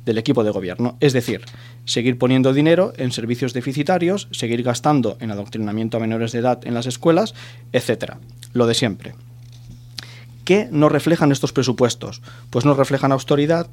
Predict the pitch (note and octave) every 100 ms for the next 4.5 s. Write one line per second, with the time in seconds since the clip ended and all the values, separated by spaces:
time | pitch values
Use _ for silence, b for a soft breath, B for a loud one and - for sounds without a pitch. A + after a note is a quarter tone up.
0 | - B2+ B2 B2+ - B2+ C3 C3 C3+ C#3
1 | C3+ - C3 C3 C3 B2+ B2+ B2 C#3+ D3+
2 | D#3 E3 - B B B B2 C3+ D3 C#3
3 | C#3 C3 C3 C3 C3+ B2 C3+ C3 B2+ B2+
4 | B2 A#2+ A#2+ C#3 B2